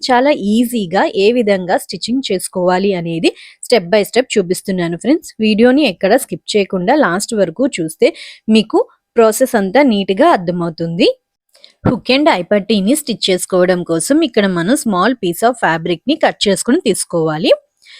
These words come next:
ఇక్కడ మనం రైట్ సైడ్ హుక్స్‌ని స్టిచ్ చేసుకుంటున్నాం,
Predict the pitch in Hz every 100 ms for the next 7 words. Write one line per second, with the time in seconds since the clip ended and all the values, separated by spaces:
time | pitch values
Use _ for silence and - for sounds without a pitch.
0 | - - - 262 208 240 392 247 196 202
1 | 466 _ _ _ _ _ - 208 247 311
2 | - 294 214 196 339 - 240 - 320 -
3 | 226 - 190 - 185 170 170 165 233